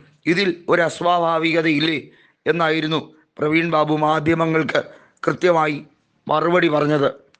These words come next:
ഇതോടുകൂടി കാര്യങ്ങൾ, അതായത് യഥാർത്ഥ കള്ളി വെളിച്ചത്താവുകയാണ്. ആർക്ക് വേണ്ടിയാണ് ടി വി പ്രശാന്ത് ഇത്തരത്തിൽ ഒരു വ്യാജ പരാതി നൽകിയത്? ആരൊക്കെയായിരുന്നു ഇദ്ദേഹത്തിൻ്റെ പിന്നിലെ സംഘം?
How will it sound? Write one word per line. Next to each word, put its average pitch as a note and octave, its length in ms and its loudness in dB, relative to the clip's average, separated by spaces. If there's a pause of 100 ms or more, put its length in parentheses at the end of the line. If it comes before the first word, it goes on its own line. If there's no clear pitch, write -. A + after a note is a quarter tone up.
(420)
ഇതോടുകൂടി F3 580 2 (420)
കാര്യങ്ങൾ, D#3+ 580 0 (520)
അതായത് D#3+ 300 0 (100)
യഥാർത്ഥ D#3+ 540 -2 (100)
കള്ളി D#3+ 320 0 (140)
വെളിച്ചത്താവുകയാണ്. D3+ 840 0 (680)
ആർക്ക് F3+ 420 0
വേണ്ടിയാണ് E3+ 540 2 (420)
ടി E3 160 -6
വി F3 140 2
പ്രശാന്ത് D#3 640 -2 (320)
ഇത്തരത്തിൽ E3 540 0 (120)
ഒരു D3+ 220 2
വ്യാജ D3 440 2
പരാതി D3 460 0
നൽകിയത്? C#3 420 -2 (720)
ആരൊക്കെയായിരുന്നു D#3+ 920 -2
ഇദ്ദേഹത്തിൻ്റെ D#3 480 0
പിന്നിലെ D3+ 520 0
സംഘം? C#3+ 420 -2